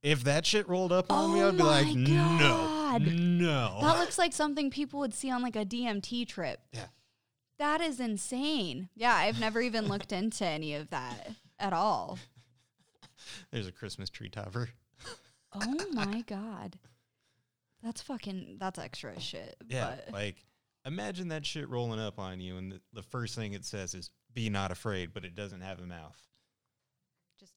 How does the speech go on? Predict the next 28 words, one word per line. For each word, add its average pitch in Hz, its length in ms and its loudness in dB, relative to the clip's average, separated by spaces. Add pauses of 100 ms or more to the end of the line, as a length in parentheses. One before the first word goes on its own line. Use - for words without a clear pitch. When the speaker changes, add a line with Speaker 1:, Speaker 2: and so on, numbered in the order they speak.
Speaker 2:
telepathically 151 760 -12
is 147 160 -20
speaking 156 560 -20
to 180 80 -12
you. 165 140 -10
It's 185 240 -12
fine. 139 360 -10 (100)
Speaker 1:
Yeah, 147 120 -6 (260)
no 208 80 -10
big 262 100 -2
Speaker 2:
It's 185 100 -6
Speaker 1:
deal. - 60 -10
Speaker 2:
fine. 190 360 2
No 269 180 -2
big 226 220 -4
deal. 165 280 -8
Speaker 1:
Yeah. 95 180 -6 (440)
It's 143 160 -10
no 220 140 -2
wonder 208 320 -4
life 95 260 -4
expectancy 98 720 -10
was 95 160 -12
only, 98 180 -6
like, 87 220 -10
thirty-five 104 600 -6
back 95 220 -8
then. 95 340 -8